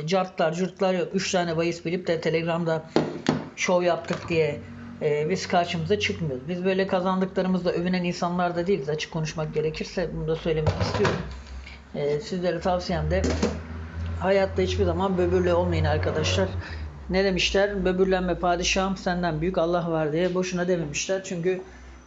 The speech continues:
ne kadar kasıntı olursanız o kadar çok hayatta kaybedersiniz. Bunu unutmayın. Ee, yani söyleyeceklerimiz bunlar. Cumartesi bülteni bu. Elimizdekiler bu. Akşamki bahisleri de tabii ki vereceğiz.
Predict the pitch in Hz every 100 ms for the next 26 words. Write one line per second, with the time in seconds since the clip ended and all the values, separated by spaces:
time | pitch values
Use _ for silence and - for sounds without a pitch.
0 | - 214 214 190 185 190 185 185 175 185
1 | 214 196 185 185 196 190 160 156 156 -
2 | 165 165 160 202 180 165 156 151 151 185
3 | 185 160 160 180 175 175 175 160 170 196
4 | - - - - - 160 170 165 165 220
5 | 240 202 233 208 220 214 190 220 165 165
6 | 196 208 175 127 - - - - - -
7 | - - - - - 190 208 196 185 170
8 | 175 175 180 190 185 190 175 165 190 190
9 | 170 170 170 180 190 180 160 180 185 214
10 | 185 185 190 185 - 170 180 185 175 175
11 | 180 170 180 165 190